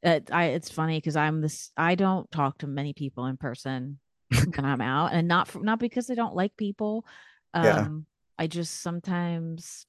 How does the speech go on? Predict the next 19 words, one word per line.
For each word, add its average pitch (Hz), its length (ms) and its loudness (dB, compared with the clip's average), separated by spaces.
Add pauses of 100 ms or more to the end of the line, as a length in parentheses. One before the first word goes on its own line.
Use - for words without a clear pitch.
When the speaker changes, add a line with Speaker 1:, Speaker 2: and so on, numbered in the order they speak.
(160)
Speaker 1:
I 160 120 2
wait 156 260 2
for 160 140 0
people - 320 -6
to 160 100 0
approach 156 380 -4
me 185 320 0 (380)
Speaker 2:
Yeah. 101 320 6 (220)
Speaker 1:
anymore. 170 760 0
Um, 143 600 2 (340)
if - 140 -4
they 143 140 2
wanna 139 200 2
talk, 165 520 -4 (120)
'cause 139 220 -4
you 156 60 2
never 185 200 0
know 190 140 0
who's 175 400 -8